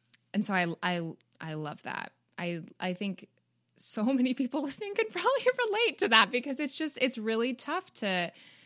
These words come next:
to divorce ourselves from that, that, that perception that, that we need to hit these specific mile markers. We need to get that promotion. We need to, you know, be, be married by a certain age or,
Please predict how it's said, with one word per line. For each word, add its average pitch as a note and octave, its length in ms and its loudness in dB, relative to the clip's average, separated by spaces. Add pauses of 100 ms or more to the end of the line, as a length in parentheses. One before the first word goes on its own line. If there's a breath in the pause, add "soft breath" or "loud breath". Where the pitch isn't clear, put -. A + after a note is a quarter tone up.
(140 soft breath)
to A#3 120 -2
divorce G3 400 0
ourselves F3+ 460 0
from F3+ 220 0
that, D#3 480 0 (840)
that, F3 280 0 (340)
that F#3+ 220 -2 (180)
perception G3 760 -2
that, E3+ 160 -4
that E3+ 100 -2
we F#3 120 0
need F3 300 -4
to D#3+ 80 -6
hit E3+ 320 -6
these D#3 160 -6
specific E3 480 -8
mile D#3 320 -2
markers. D#3+ 480 -8
We E3 80 -6
need D#3+ 120 -8
to D#3+ 80 -6
get E3 200 -6
that D#3 120 -6
promotion. D#3+ 640 -8
We D#3 80 -6
need D#3+ 180 -8
to, D#3+ 320 -8 (640)
you G#3 120 -8
know, E3+ 160 -6
be, F3 440 -4 (120)
be F#3+ 160 0
married F3 440 0
by E3+ 120 0
a F3 80 0
certain F3+ 360 -4
age F3+ 680 0
or, E3+ 360 -4